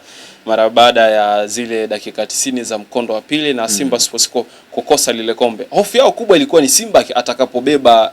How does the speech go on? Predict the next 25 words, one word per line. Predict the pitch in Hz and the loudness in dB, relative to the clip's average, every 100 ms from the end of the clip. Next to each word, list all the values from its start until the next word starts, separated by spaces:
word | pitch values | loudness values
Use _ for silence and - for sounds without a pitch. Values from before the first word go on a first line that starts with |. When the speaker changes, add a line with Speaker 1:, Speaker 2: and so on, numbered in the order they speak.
| - | -2
Speaker 1:
eh, | 120 117 117 117 - - - | -2 0 0 -2 -4 -16 -6
kombe | 156 147 127 | 0 2 4
la | 117 113 | 2 2
shirikisho | - 123 123 156 135 | -2 -4 -4 -4 0
barani | 117 113 113 | 0 -2 -4
Afrika, | - 170 - - | -8 -2 2 2
sura | - - 170 127 | 2 -2 0 0
wataziweka | 117 113 110 110 113 | 0 -4 -8 -6 0
wapi? | 113 110 - | 2 0 -4
Lakini | 113 120 156 156 147 139 - - - | -8 -6 -4 -4 -4 -6 -12 -20 -4
kukosa | 143 156 190 175 | -2 2 2 2
kwa | 165 | 2
Simba | - 196 185 175 | 0 0 2 2
Sports | - 180 170 - | 0 -4 -2 0
imekuwa | 147 135 127 156 | 0 -2 0 2
ni | 131 | 2
furaha | 123 127 135 120 | 0 2 4 4
kwao. | - 135 113 - - | 4 4 4 0 -4
Nadhani | 127 123 165 160 151 | 0 4 4 2 0
Speaker 2:
Mm. | |
Speaker 1:
walichokifanya | 139 135 135 131 156 156 139 | 0 -2 -4 -6 -2 -2 -2
ni, | 135 131 127 131 - 73 | -2 -4 -4 -8 -14 -10
eh, | 98 98 95 | -8 -6 -4
jambo | 131 160 156 143 | 0 0 0 -2
sahihi | - 135 - | -2 -4 -6